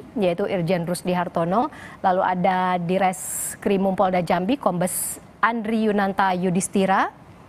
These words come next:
lalu ada Kombes Pol Mikael Mumbunan, Dirpol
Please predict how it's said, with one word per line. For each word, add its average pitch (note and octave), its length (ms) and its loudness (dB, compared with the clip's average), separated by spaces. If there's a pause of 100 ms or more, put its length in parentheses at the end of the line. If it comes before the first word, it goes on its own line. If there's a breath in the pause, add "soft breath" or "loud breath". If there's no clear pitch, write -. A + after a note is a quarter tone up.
(420 loud breath)
lalu F3+ 240 2
ada F#3 240 2
Kombes F#3 400 -2
Pol F#3 480 2 (480 loud breath)
Mikael F#3+ 560 2
Mumbunan, G3+ 560 2 (640 loud breath)
Dirpol F#3+ 480 0